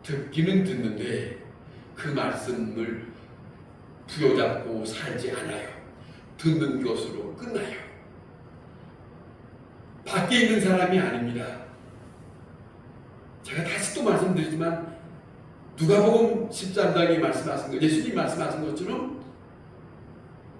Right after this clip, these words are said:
주님은 우리와 함께 먹고 마셨습니다.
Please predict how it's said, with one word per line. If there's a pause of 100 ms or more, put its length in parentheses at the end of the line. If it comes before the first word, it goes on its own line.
주님은
우리와
함께
먹고
마셨습니다.